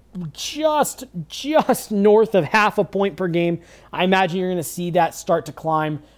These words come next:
as the season goes on. My guy right here, this is, is one of my favorite players in the Avs organization, Ty Lewis.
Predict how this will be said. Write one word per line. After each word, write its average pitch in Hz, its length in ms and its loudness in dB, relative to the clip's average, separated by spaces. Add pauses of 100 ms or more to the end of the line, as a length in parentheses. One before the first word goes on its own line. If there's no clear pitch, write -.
(140)
as 165 320 2
the 156 80 -10
season 151 420 -4
goes 139 240 -4
on. 165 240 -2 (720)
My 254 300 2
guy 285 260 6
right 269 280 6
here, 208 320 4
this 196 460 2
is, 214 460 -4
is 185 580 -6 (160)
one 226 360 2
of 226 60 4
my 214 180 4
favorite 208 540 2
players 185 460 2
in 180 100 -2
the 170 120 -2
Avs 160 280 0
organization, 156 640 -4
Ty 233 420 2
Lewis. 196 640 2